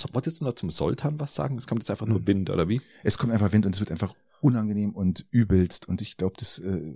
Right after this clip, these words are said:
Speaker 2: ist das eigentlich das, das schlechteste Wetter, was mir, glaub ich, seit, ich, soweit ich mich erinnern kann, die letzten zehn Jahre oder so mindestens gehabt haben. Also,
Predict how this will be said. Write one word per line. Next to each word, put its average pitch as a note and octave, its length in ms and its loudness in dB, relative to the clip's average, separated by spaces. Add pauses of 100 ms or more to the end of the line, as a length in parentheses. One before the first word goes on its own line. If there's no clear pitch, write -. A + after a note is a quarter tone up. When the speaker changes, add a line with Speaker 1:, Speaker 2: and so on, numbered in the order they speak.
Speaker 2:
ist - 180 -10
das G2+ 120 -6
eigentlich F#2 240 -2
das, - 180 -6
das A2 120 -8
schlechteste - 360 -4
Wetter, F#2 200 -2
was F2+ 160 -4
mir, F#2+ 80 2
glaub E2+ 140 -2
ich, F2+ 120 -2
seit, F2 300 -2 (1000)
ich, - 140 -12
soweit F2 160 0
ich G2+ 80 4
mich F2 100 0
erinnern G#2 360 6
kann, F2+ 220 2
die F2 60 4
letzten - 220 -2
zehn G2 200 2
Jahre F#2+ 280 0
oder F#2+ 140 -6
so F2+ 180 -10
mindestens G#2 480 -2
gehabt - 260 -6
haben. G2 160 2
Also, F#2+ 260 0